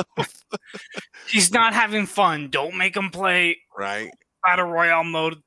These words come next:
Speaker 2: just to win one v ones." Like, come on. <laughs>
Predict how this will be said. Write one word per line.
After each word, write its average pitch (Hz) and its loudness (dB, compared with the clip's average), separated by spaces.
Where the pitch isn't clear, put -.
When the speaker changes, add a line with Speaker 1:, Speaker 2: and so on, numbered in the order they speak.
Speaker 2:
just - -6
to 165 -10
win 147 -6
one 143 -2
v 139 -2
ones." 131 -6
Like, 139 -10
come 135 -10
on. - -14
<laughs> - -8